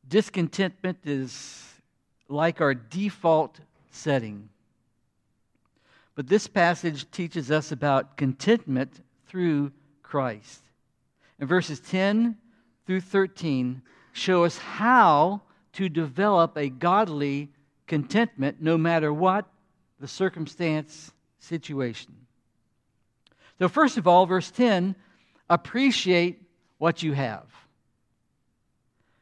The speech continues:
Verse ten says, "But I rejoiced in the Lord greatly that now at last your care for me has flourished again, though you surely did care, but you lacked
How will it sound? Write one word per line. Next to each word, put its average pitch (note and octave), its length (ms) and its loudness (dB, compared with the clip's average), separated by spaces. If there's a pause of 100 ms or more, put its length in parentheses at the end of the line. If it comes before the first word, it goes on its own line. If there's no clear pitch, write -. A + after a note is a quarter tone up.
(260)
Verse F#3 200 -2
ten F#3 300 0
says, D3 500 -2 (500)
"But F3+ 120 4
I G#3+ 120 8
rejoiced G3 880 2
in F3+ 140 6
the D#3 100 4
Lord F#3 500 4 (380)
greatly F3 720 2 (520)
that E3 180 2
now A#3+ 300 6
at G3 100 0
last F3+ 420 2
your E3 120 0
care G3+ 300 0
for G3+ 160 -4
me E3 200 0
has D#3+ 340 -2 (140)
flourished G#3+ 580 2
again, D3 680 0 (600)
though D#3+ 120 2
you F#3 220 4
surely F#3 460 4
did B3 340 0
care, C#3+ 320 -2
but D#3+ 220 2 (180)
you E3+ 180 0
lacked E3+ 440 0